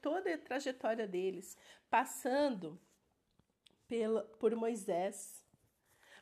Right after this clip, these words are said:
passando pelos quarenta anos no Egito, passando agora pelos que eles alegavam, é, que ele tava indo contra a lei.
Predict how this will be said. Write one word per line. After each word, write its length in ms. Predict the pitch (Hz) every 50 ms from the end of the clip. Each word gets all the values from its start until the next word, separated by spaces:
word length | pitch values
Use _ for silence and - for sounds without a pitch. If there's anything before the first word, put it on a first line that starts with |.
| - _
passando 640 | - 214 254 - - - - - 240 254 269 262
pelos 280 | 262 - 226 226 220 -
quarenta 520 | - - 202 208 214 233 277 302 294 -
anos 420 | 262 247 233 240 262 269 262 254 -
no 120 | 247 247
Egito, 800 | 262 294 - - - 196 190 208 220 240 233 - - - - - - _ _ _ _ - - - - - _
passando 600 | - 220 254 262 - - - 262 247 277 277 240
agora 420 | 226 214 202 196 214 233 240 226
pelos 300 | 214 214 233 202 214 220
que 140 | - - -
eles 240 | 202 214 220 202 214
alegavam, 840 | 208 202 202 196 185 175 175 165 170 196 214 214 196 180 165 170 - _ _ _ _ - - _
é, 260 | - 196 202 196 190 185
que 140 | 196 -
ele 140 | 214 202 202
tava 320 | 202 - 208 202 202 214 202
indo 220 | 208 208 214 220
contra 480 | 220 - - 247 294 359 359 - - 359
a 40 |
lei. 320 | 320 240 208 220 240 285